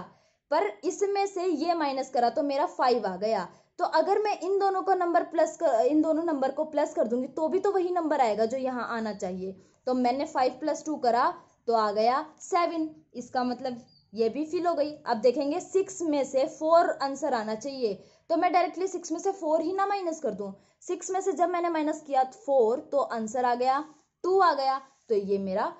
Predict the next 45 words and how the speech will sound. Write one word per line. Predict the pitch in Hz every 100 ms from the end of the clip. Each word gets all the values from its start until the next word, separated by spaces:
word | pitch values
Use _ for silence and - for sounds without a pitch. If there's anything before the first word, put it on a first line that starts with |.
| _
स्टेटमेंट | - 320 311 339 294
बन | 269
गई। | 277
अब | - 247
आप | 262 269
इसको | - 269
माइनस | 240 247 254
करके | 262 269
देखेंगे | 254 254 262
तो | 277 277
बिल्कुल | 240 269 320
सेम | - 269 240
आएगा। | 196 214
दोनों | 202 294 311 359
तरीके | 330 285
से | 269 294
जैसे | 262 254 254 359
भी | 349
करना | 302 247 233
है, | 226 262 302 - - 247
इसमें | 254 262 294
से | 320 254
इसको | 247 - 302 285
माइनस | 269 269 277
करो | 311 285
तो | 277
ये | 294 220 202
आ | 185
जाएगा, | 190 190 185 190 190 _ 269
इन | 302 311
दोनों | 320 311
को | 302
प्लस | 294 277
करोगे | 302 262 285
तो | 285
ये | 254 220
आ | 196 190
जाएगा, | 175 175 170 - _ 240
ठीक | 240
है | 269
ना? | 359 277 - _ _ _
तो | 233 330 415 - _ _ _ _ _ _ _ _ _ _ _ _ -
इसको | 220 220 285 381 415 - _ -
ऐसे | 208 202 202
करेंगे | 208 196 190 190